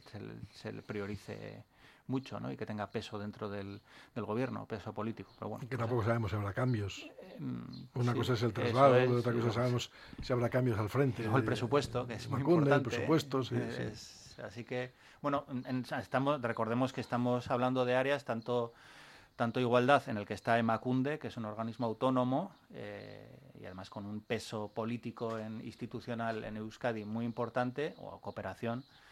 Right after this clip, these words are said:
Speaker 1: eh, que lo conozco así <laughs> personalmente un poco, un poco mejor, ¿no? Por lo que me ha tocado, pero, eh, en este caso es un, es un or-, organismo también, eh, un ente público de derecho privado, la Agencia Vasca de Cooperación, que también tie-, está adscrito,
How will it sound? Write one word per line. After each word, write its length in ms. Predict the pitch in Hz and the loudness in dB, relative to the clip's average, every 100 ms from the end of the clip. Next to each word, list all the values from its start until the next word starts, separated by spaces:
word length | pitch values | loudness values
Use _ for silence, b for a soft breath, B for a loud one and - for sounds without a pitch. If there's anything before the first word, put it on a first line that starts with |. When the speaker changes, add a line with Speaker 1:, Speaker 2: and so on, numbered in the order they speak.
| b b b b b b _ | b b b b b b _
Speaker 1:
eh, 260 | 170 120 110 | -8 -4 -4
que 80 | 107 | -6
lo 160 | 101 92 | -12 -10
conozco 320 | 98 - 104 | -10 -8 -10
así 180 | - 123 | -8 -8
<laughs> 60 | |
personalmente 640 | 104 120 123 127 131 - 147 | -6 -4 -2 -2 -2 -2 -2
un 80 | |
poco, 400 | 123 - 131 135 B 160 165 151 | -2 -6 -4 -4 B -14 -14 -12
un 60 | 135 | -4
poco 180 | 127 131 | 0 2
mejor, 460 | 127 107 151 160 | 2 6 8 8
¿no? 180 | 143 151 | 6 0
Por 120 | 135 | 2
lo 100 | 123 | -2
que 80 | 113 | -2
me 100 | 123 | -2
ha 40 | 127 | -2
tocado, 340 | 123 135 151 | 0 0 0
pero, 300 | 143 117 110 - | 0 -2 -2 -4
eh, 240 | 107 104 110 | -6 -6 -6
en 100 | 107 | -8
este 200 | - 117 | -6 -4
caso 240 | 113 110 | -4 -4
es 80 | 107 | -6
un, 340 | 113 107 110 127 | -6 -8 -10 -12
es 140 | 107 | -10
un 200 | 113 107 | -8 -8
or-, 140 | 110 113 | -8 -6
organismo 540 | 113 101 113 110 131 | -4 -4 -6 -4 -6
también, 420 | 127 104 113 123 - | -4 -4 -4 -4 -6
eh, 760 | 110 101 101 98 101 104 104 104 - | -8 -6 -8 -10 -12 -14 -16 -16 -10
un 120 | 110 | -8
ente 160 | 107 | -6
público 380 | 110 151 139 110 | -4 -2 -2 -2
de 60 | 107 | -4
derecho 260 | 107 - | -6 -10
privado, 260 | - 113 156 | -6 -2 0
la 80 | 113 | -2
Agencia 260 | 123 120 | -6 -6
Vasca 240 | 107 107 110 | -6 -6 -8
de 80 | 104 | -8
Cooperación, 500 | 107 110 107 208 202 | -8 -6 -4 -4 -6
que 120 | 113 | -8
también 320 | 98 107 127 - | -8 -6 -8 -10
tie-, 100 | - | -8
está 200 | 110 - | -4 2
adscrito, 560 | 123 - - 131 139 | 2 0 -4 0 0